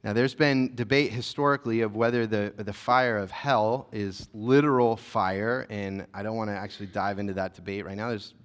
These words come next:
people say on, on both sides, but we can just all agree that whatever it is, it's terrible.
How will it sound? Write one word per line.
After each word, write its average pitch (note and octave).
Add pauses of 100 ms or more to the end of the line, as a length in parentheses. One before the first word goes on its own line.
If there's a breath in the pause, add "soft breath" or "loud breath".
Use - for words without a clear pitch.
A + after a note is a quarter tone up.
(120)
people G2
say F#2+
on, F#2+
on F#2+
both F#2
sides, F#2
but F#2+
we G#2+
can A#2+
just A2
all G2+
agree F#2+
that F#2
whatever G#2
it G2
is, G#2
it's A2
terrible. F#2+